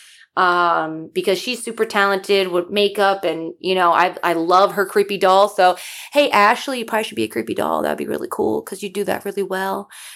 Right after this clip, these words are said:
Not putting any pressure on you, or, and I just didn't tell everybody who's listening that you're gonna do that. So, sorry, but not sorry.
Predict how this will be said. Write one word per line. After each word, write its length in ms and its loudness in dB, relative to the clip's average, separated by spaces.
Not 200 2
putting 240 -2
any 140 -4
pressure 420 -4
on 220 -4
you, 180 -12
or, 140 -8
and 100 -10
I 80 -8
just 220 -8
didn't 200 -4
tell 140 0
everybody 300 -2
who's 180 -6
listening 360 -2
that 180 -4
you're 120 0
gonna 160 -4
do 200 4
that. 320 -2
So, 320 -2
sorry, 580 2
but 140 -10
not 220 -4
sorry. 720 -2